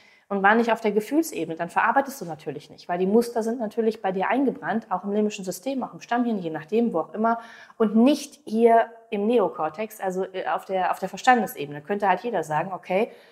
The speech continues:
äh, ich muss natürlich weniger arbeiten, dann mache ich das auch. Dann setzt es einfach um.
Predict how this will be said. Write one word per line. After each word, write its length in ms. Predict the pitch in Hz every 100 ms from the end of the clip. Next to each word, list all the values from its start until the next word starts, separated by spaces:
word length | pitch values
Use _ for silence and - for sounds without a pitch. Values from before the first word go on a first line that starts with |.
| _ _
äh, 160 | - 196
ich 120 | -
muss 140 | 240 247
natürlich 260 | 208 226
weniger 280 | 214 196 202
arbeiten, 260 | 180 185 262
dann 80 | 294
mache 160 | 208
ich 60 | 175
das 160 | -
auch. 240 | - 101 -
Dann 100 | 196
setzt 220 | 214 214
es 40 | 202
einfach 220 | 220 233
um. 320 | - 175